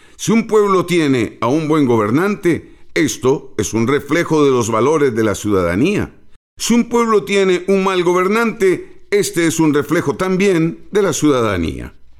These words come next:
He ahí la importancia de la educación cívica, de sabernos individuos dentro de una nación. Por esto, es importante buscar el bienestar de nuestro prójimo, sin esperar nada a cambio,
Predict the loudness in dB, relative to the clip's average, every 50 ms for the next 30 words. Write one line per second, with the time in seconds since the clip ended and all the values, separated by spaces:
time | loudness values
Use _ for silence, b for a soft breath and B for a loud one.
0 | b b b b b b b -2 0 0 0 2 2 2 2 2 2 0 -2 -2
1 | -2 -2 -2 -2 -2 -2 -2 -2 -2 0 0 2 2 2 4 4 2 2 2 0
2 | -2 -2 -2 -2 0 0 0 -2 -2 -2 -2 0 2 2 0 0 -2 -4 -4 -4
3 | -6 -8 b b b b b b b b b -4 -2 -2 0 0 0 2 2 2
4 | 2 2 2 2 2 0 0 0 2 2 2 2 0 0 0 2 2 2 2 2
5 | 2 2 0 0 0 0 2 2 2 4 4 4 2 2 2 0 0 -2 0 0
6 | 0 0 0 -2 -4 -6 -8 -14 -18 -20 _ -20 -20 -18 -8 -4 -2 -2 0 -2
7 | 0 0 0 0 -2 -4 -8 -20 -18 -10 -8 -4 -2 0 0 0 0 -2 -2 -2
8 | -2 -2 -2 0 0 2 2 0 0 -2 -2 0 0 0 2 0 0 0 -2 -2
9 | -2 -2 -2 -2 -2 -2 0 0 0 0 0 -2 -4 -6 -6 -4 -2 -2 -2 -4
10 | -4 -6 -8 -8 -8 -10 B B B B B B -4 -2 0 0 0 -2 -2 -2
11 | -2 0 0 0 0 2 2 0 0 -2 -2 -4 -4 -4 -2 -4 -4 -6 -8 -10
12 | -12 -16